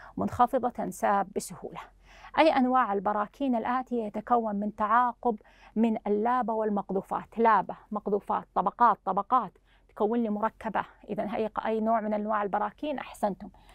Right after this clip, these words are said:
هي البراكين المركبة.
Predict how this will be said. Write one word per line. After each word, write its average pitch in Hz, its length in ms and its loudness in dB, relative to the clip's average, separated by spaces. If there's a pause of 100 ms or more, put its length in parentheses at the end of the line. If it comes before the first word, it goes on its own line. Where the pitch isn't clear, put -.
(240)
هي 240 120 6
البراكين 180 880 0 (380)
المركبة. - 720 -2